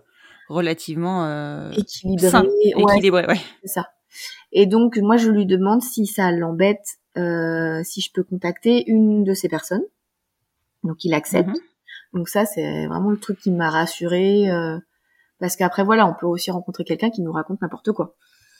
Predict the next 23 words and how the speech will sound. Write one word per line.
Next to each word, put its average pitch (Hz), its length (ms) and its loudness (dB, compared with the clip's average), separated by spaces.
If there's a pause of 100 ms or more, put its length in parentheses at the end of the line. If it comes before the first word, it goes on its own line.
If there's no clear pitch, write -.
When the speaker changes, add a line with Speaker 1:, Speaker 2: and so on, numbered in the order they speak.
(140)
Speaker 1:
Oui, 202 120 2
c'est 165 160 -4
clair. - 160 -4
Faut - 280 -10
Speaker 2:
Euh, 151 60 0
Speaker 1:
pas - 40 0
Speaker 2:
voilà. 180 120 2
Speaker 1:
faire 170 180 -4
confiance, 165 360 -6
euh. 156 180 -8 (140)
Speaker 2:
C'est 185 160 -6
ça. - 180 -2 (760)
Et 214 140 2
donc, 247 280 -4
il 226 180 -2
me 208 260 -2
donne 220 200 0
les 240 100 0
coordonnées 185 380 -2
de - 40 -12
cette 170 160 -8
personne. 220 420 -2 (120)
Enfin, 196 180 4